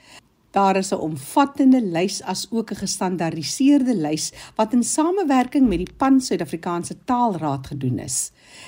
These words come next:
Die demonstrasie of verkorte weergawe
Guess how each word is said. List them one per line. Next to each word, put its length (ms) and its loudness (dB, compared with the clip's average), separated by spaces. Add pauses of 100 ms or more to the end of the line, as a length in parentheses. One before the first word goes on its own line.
(160)
Die 140 8
demonstrasie 1120 2
of 120 -8
verkorte 500 0
weergawe 680 2